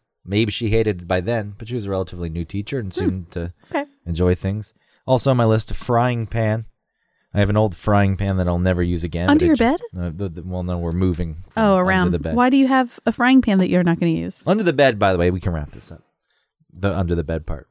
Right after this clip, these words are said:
Speaker 1: My bed's on lifts. It's higher. For that very,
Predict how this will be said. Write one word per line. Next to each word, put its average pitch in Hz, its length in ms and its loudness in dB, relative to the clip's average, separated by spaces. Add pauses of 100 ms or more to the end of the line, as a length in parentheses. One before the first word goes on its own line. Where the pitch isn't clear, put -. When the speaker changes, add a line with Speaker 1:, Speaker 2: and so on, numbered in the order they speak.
Speaker 1:
My 104 140 -2
bed's 127 240 2
on 101 180 -2
lifts. - 600 -8 (360)
It's 95 140 -14
higher. 92 460 0 (1200)
For 139 140 -4
that 117 180 2
very, 90 240 -2